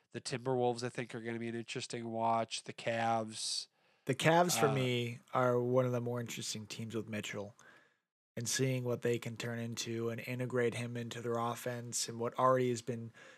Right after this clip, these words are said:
Speaker 2: such a established young core, and they were good last year.
Speaker 1: Yep.
Speaker 2: I'm really excited about the Cavs. Also,
Speaker 1: Yeah, I
Speaker 2: Giannis
Speaker 1: like it.
Speaker 2: is my M V P pick. I think he's
Speaker 1: Okay.
Speaker 2: potentially just gonna run through the league this year.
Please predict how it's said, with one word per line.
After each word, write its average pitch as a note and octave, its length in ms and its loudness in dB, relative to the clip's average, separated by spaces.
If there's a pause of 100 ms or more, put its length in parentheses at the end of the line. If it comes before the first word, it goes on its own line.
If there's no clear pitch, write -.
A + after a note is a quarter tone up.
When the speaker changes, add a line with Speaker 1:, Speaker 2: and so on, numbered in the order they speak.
Speaker 2:
such - 600 2
a C3 240 2
established A#2 960 -2
young A#2 220 -4
core, A#2+ 300 0
and A#2 100 -4
they A#2 80 0
were A2+ 120 0
good A2+ 240 0
last A2 400 -4
year. C#3+ 300 0 (880)
Speaker 1:
Yep. A#2+ 160 -4
Speaker 2:
I'm C3 200 4
really B2+ 180 4
excited A2+ 360 0
about G#2+ 180 -4
the - 60 -20
Cavs. G2+ 520 -6 (1120)
Also, F3+ 260 6
Speaker 1:
Yeah, D#3 200 8
I D#3 120 10
Speaker 2:
Giannis C#3 260 2
Speaker 1:
like C#3 260 0
it. D3 200 -4
Speaker 2:
is C#3+ 220 2
my D3+ 180 10
M D3 180 6
V C#3 140 6
P C3+ 240 4
pick. E3 540 2 (240)
I C3+ 60 2
think D3 260 -2
he's D3 340 2
Speaker 1:
Okay. - 500 2
Speaker 2:
potentially C#3+ 540 0
just C3+ 200 2
gonna C#3+ 220 2
run C3+ 320 4
through C3 180 -2
the C3 100 2
league C3 260 2
this C#3+ 240 0
year. D#3+ 240 -2